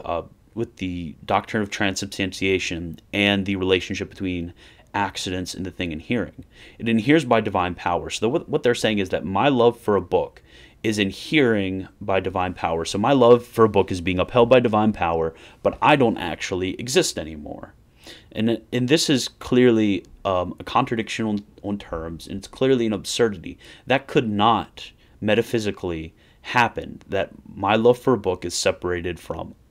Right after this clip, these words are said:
I. And now, in order to get out of this,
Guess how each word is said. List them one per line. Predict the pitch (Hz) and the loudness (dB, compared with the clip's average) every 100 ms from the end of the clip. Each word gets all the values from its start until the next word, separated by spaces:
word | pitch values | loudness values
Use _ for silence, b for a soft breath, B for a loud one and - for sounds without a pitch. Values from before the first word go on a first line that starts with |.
| - | 4
I. | 98 - - - _ _ _ _ _ _ _ _ _ B B B B B | 4 2 -10 -20 _ _ _ _ _ _ _ _ _ B B B B B
And | 117 120 | 0 4
now, | 113 110 107 - _ - | 6 6 6 2 _ -2
in | 127 | 4
order | 151 180 143 | 4 4 2
to | |
get | 101 92 | 0 0
out | 85 85 | -2 -4
of | 80 | -10
this, | - - - - | -14 -14 -14 -14